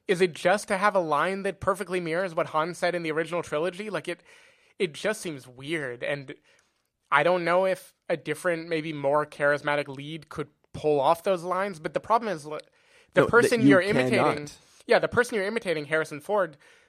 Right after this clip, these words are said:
Speaker 1: is all about, like, having a kind of understated swagger and a don't give a shit, and that just, that just isn't, like, a
Speaker 2: It
Speaker 1: character that can deliver big bombastic lines like that, and
Speaker 2: And
Speaker 1: it's just a weird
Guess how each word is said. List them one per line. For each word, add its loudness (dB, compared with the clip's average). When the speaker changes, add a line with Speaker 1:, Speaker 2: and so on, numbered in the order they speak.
Speaker 1:
is 0
all 6
about, 4
like, -6
having -4
a -10
kind -4
of -8
understated -6
swagger 0
and -2
a -4
don't -4
give -6
a -8
shit, -10
and -12
that 0
just, -10
that 4
just -4
isn't, -6
like, 0
a 2
Speaker 2:
It -4
Speaker 1:
character 0
that 2
can -6
deliver -6
big -4
bombastic 0
lines -6
like -6
that, -8
and -6
Speaker 2:
And -6
Speaker 1:
it's -8
just -12
a 0
weird -6